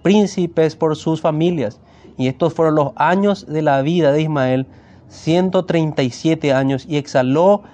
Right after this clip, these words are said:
y expiró Ismael y murió y fue unido a su pueblo". Fíjense eso que les decía. Sabemos que en una tipología Ismael representa realmente la incredulidad, porque representa aquel error que cometieron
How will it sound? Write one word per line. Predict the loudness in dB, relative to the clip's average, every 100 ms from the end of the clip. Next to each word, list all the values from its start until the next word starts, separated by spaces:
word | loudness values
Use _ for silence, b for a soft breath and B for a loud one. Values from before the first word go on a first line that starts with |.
| B B B
y | -2
expiró | -2 0 0
Ismael | 2 2 2 2 0
y | 0
murió | 0 2 2 4 2 -2
y | -4
fue | 0
unido | 2 2 2 0 -2
a | -4
su | -6 -2
pueblo". | 2 4 2
Fíjense | 0 -2 0 0
eso | 0 -4 -4
que | -4
les | 0
decía. | 0 0 0 0 -2 B B B B B B B -20 -20 -20 -20 -20 -20 -20 -20 -20 _
Sabemos | 0 4 4 4 2 2
que | 2
en | 4
una | 2 0
tipología | 0 2 2 0 2 4
Ismael | 4 4 2 4 2 0 -6 -20 _ _ _ -20 _ _ _ -8
representa | 0 2 4 2 0 0 0 2 2 2
realmente | 2 2 4 2 0 0 0
la | 0
incredulidad, | 0 0 0 0 2 2 0
porque | -4 -4
representa | -4 -4 -4 -4 -2 0
aquel | 0 -2 -4 0
error | 0 2 2 2
que | -2
cometieron | -4 -2 -2 0 0 0